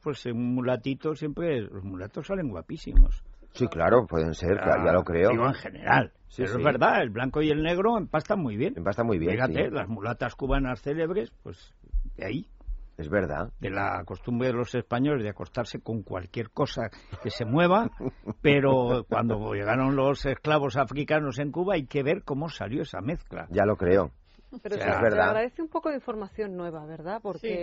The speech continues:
Speaker 3: esto es una
Speaker 1: Sí.
Speaker 3: exclusiva
Speaker 4: Sí.
Speaker 3: y no deja de
Speaker 1: Sí.
Speaker 3: ser algo
Speaker 2: Bueno, no,
Speaker 3: sorprendente.
Speaker 2: está muy bien, sí.
Speaker 3: No teníamos ni idea además de que, de que
Speaker 2: No.
Speaker 3: esta relación estuviese
Speaker 4: No, se anunció el otro día en
Speaker 3: marchando.
Speaker 4: Sálvame algo. Hay una buena noticia de Raquel Mosquera, pero yo no llegué a
Speaker 3: Que la
Speaker 4: saber si
Speaker 3: quieren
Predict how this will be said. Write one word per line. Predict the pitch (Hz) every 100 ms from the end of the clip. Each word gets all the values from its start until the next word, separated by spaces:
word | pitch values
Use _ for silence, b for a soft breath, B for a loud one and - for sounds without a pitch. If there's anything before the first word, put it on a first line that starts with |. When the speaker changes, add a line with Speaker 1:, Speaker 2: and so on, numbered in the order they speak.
| 170
Speaker 3:
esto | 226 214
es | -
una | 233 254
Speaker 1:
Sí. | - 165
Speaker 3:
exclusiva | 135 123 240 311 156
Speaker 4:
Sí. | 160 -
Speaker 3:
y |
no | 330
deja | 175 175 -
de | 202
Speaker 1:
Sí. | -
Speaker 3:
ser | -
algo | 208 202
Speaker 2:
Bueno, | 110 -
no, | -
Speaker 3:
sorprendente. | - 107 92
Speaker 2:
está | 92 -
muy |
bien, | 180 165 -
sí. | -
Speaker 3:
No | 190
teníamos | 196 190 190 190 180
ni | 185
idea | 180 190 185
además | 185 180 170
de | 180
que, | 185 180
de | 175 180
que | 180 170
Speaker 2:
No. | 170
Speaker 3:
esta | 180 170 165
relación | 170 170 - 175
estuviese | 170 180 170 190
Speaker 4:
No, | 262 285
se | -
anunció | 226 240 320
el | 302
otro | 440
día | 320
en | 285
Speaker 3:
marchando. | 240 254
Speaker 4:
Sálvame | 247 226 214
algo. | 208 196
Hay | 254 392
una | 370
buena | 311 320 302
noticia | 285 277 294 294
de | 262
Raquel | 240 247 226
Mosquera, | - 220 202
pero | 185 185
yo | 208
no | 226
llegué | 220 214 208
a | 202
Speaker 3:
Que |
la | 202
Speaker 4:
saber | - 294 226
si |
Speaker 3:
quieren | 240